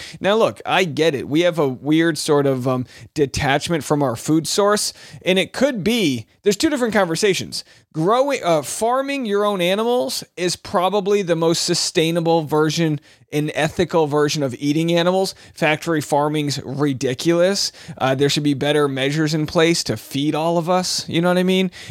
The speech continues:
I, I don't know if you know, if you live in California, you drive through a certain, when you dr-, head to Northern California, you drive through this, like, slaughter town.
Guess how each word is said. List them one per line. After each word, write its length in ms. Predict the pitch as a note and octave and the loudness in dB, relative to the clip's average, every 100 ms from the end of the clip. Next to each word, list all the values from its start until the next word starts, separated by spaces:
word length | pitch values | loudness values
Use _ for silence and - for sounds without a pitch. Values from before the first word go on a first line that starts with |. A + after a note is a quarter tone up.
| - | -4
I, 300 | D3+ A2 D3+ | -2 0 0
I 20 | |
don't 100 | F#3+ | 2
know 80 | F#3 | 2
if 80 | F3 | 0
you 120 | F3+ | 0
know, 180 | F3 C#3+ - C#3+ | 0 -2 -6 -8
if 100 | C#3+ | -2
you 80 | |
live 120 | G3 G#3 | 0 0
in 80 | |
California, 560 | F#3 F#3 E3 - F3+ D3+ | 0 0 0 0 0 0
you 100 | C3+ | -2
drive 340 | B2+ D3 D#3 | 0 2 0
through 220 | D#3+ E3+ D3 | 0 0 0
a 60 | |
certain, 480 | - - D3 C#3+ C#3+ A2 | 0 0 0 0 -4 -2
when 120 | D3 | 0
you 80 | C#3 | 0
dr-, 240 | C3 - C3+ | -2 -4 0
head 160 | D#3 | 0
to 80 | D3 | 0
Northern 280 | C3+ C#3 C#3+ | 0 0 0
California, 520 | C#3+ B2 - D3 B2+ | 0 -2 0 0 0
you 100 | A#2+ | -2
drive 240 | B2+ C3+ | -2 -2
through 120 | C#3 C3+ | 0 -2
this, 180 | B2 | -2
like, 120 | A#2 G2+ | -4 -2
slaughter 600 | - - B2+ B2 C#3+ C#3+ | -4 -2 0 0 0 0
town. 340 | F3 D#3+ F3 | 0 0 -2